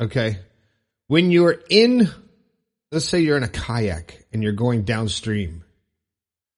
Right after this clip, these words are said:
and you're, you're cruising, you're floating downstream, you don't notice the water because you're floating with the water. So you're going with the grain.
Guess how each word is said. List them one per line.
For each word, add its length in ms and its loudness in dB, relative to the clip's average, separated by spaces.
and 100 0
you're, 140 4
you're 400 -4
cruising, 420 0
you're 100 0
floating 320 0
downstream, 460 0
you 100 2
don't 200 4
notice 340 2
the 120 -2
water 540 -2
because 320 -2
you're 120 2
floating 720 0
with 180 2
the 100 0
water. 420 -2
So 120 0
you're 120 2
going 360 6
with 180 4
the 80 4
grain. 540 0